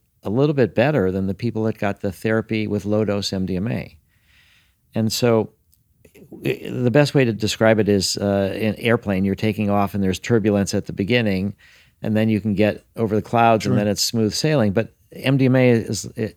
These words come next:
Speaker 1: particularly for people who are heavily traumatized, who are struggling, have not been able to get over their trauma, and the memories are overwhelming, for them to have this,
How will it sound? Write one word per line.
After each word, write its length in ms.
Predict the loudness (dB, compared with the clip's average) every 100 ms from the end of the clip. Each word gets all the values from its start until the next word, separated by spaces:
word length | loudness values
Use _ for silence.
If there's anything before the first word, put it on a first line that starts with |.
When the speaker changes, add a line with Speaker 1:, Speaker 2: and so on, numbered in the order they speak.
| _
Speaker 1:
particularly 400 | -2 2 6 6
for 140 | 6 4
people 240 | 0 2
who 80 | 4
are 100 | 4
heavily 480 | 2 -2 0 2 2
traumatized, 760 | 0 0 0 0 0 -2 -4
who 200 | -4 -2
are 320 | 0 0 0 -4 _ -20 -20 _ _ _ _
struggling, 600 | -12 -2 4 4 6 4 4
have 140 | 4
not 220 | 4 4
been 140 | 2 2
able 180 | 0
to 60 | 0
get 140 | 2
over 200 | 2 2
their 180 | 2 0
trauma, 400 | -2 -2 0 2
and 180 | 2 2
the 40 | 2 2
memories 320 | 4 2 2
are 140 | 2
overwhelming, 760 | 2 0 0 0 0 0 -2 -6 -10 -20
for 260 | -4 0
them 220 | 2 2
to 80 | 2
have 380 | 2 4 2 0 _ _ _ _ _ _ _ -6
this, 360 | -2 0 -2